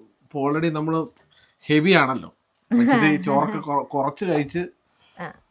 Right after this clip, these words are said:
Speaker 1: അത് കുറയ്ക്കാനുള്ള
Speaker 2: അപ്പൊ
Speaker 1: പരിപാടിയൊക്കെ.
Speaker 2: ആ, അങ്ങനെ പറഞ്ഞ ആൾക്കാര് പറയും, "പുള്ള് വീഡിയോ കാണുമ്പോ പുള്ളും തീറ്റ മാത്രമാണല്ലോ ഇവിടെ
Speaker 1: എന്ന് വെച്ചാ
Speaker 2: ഉള്ളത്."
Speaker 1: നമ്മൾ അത്രയും തിന്നുന്നില്ല, നമുക്ക് ആവശ്യമുള്ള കാര്യം
Speaker 2: നമ്മള്
Speaker 1: മാത്രമേ ഉള്ളൂ.
Speaker 2: അളവ് മറ-, കുറച്ചാട്ടോ കഴിക്കുന്നത്. അത് ഉണ്ടാക്കുന്നത് ഇത്തിരി എണ്ണയൊക്കെ കുറച്ച് അങ്ങനെയൊക്കെ ആട്ടോ നമ്മളിപ്പോ കൂടുതൽ ഉണ്ടാക്കുന്നേ.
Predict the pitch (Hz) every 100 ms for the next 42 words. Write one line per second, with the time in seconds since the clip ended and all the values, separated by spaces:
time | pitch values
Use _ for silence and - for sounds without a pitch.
0 | _ _ - 139 147 147 131 135 170 165
1 | - 147 139 131 110 214 - - 214 214
2 | 240 262 339 277 277 262 233 226 269 285
3 | 240 214 240 233 240 277 311 269 294 359
4 | 302 285 302 269 269 277 262 254 220 277
5 | 294 262 277 262 277 285 247 294 247 294
6 | 165 156 170 151 170 165 160 151 139 120
7 | 117 123 123 123 135 131 269 330 392 269
8 | - 302 370 392 320 233 226 285 - 294
9 | 220 220 220 220 233 247 339 381 359 359
10 | 370 370 381 370 349 320 311 302 277 277
11 | 277 294 285 247 269 277 240 240 202 220
12 | 214 208 190 190 202 196 190 175 170 175
13 | 160